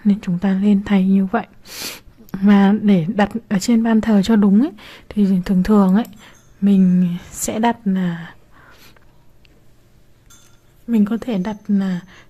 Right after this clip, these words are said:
xếp ba mũ, à, ba hũ gạo muối nước thành hình ngang hoặc là hình tam giác. Theo thứ tự sắp xếp là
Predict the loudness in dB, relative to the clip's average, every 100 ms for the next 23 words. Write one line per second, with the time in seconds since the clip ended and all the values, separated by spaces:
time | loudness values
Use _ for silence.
0 | _ -8 -4 -4 -6 -6 -4 -4 -4 -6
1 | -8 -12 -20 -14 -8 -4 -2 0 0 -2
2 | -4 -4 -6 -6 -6 -4 -2 -2 0 0
3 | -2 -4 -6 -4 -2 0 2 2 0 0
4 | -4 -6 -8 -8 -6 -2 -4 -4 -6 -4
5 | -6 -8 -14 -20 -20 _ -16 -6 -2 0
6 | -2 -4 -6 -6 -8 -6 -4 -4 -4 -6
7 | -6 -4 -4 -4